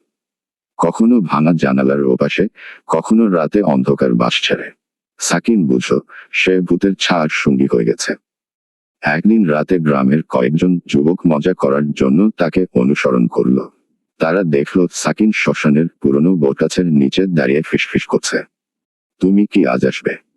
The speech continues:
আমি তোমাকে দেখতে চাই।" হঠাৎ কেঁপে উঠল মাটি। ঠান্ডা বাতাস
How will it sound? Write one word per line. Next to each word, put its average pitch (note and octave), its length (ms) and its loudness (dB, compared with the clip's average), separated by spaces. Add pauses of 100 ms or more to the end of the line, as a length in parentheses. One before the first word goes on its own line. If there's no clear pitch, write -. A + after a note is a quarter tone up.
(120)
আমি D2+ 420 2
তোমাকে E2+ 360 0
দেখতে C#2+ 440 -2
চাই।" - 340 -6 (500)
হঠাৎ - 340 -2 (100)
কেঁপে D#2+ 320 0
উঠল D#2+ 340 0
মাটি। B1 360 -2 (280)
ঠান্ডা F#2+ 400 2
বাতাস E2+ 440 -2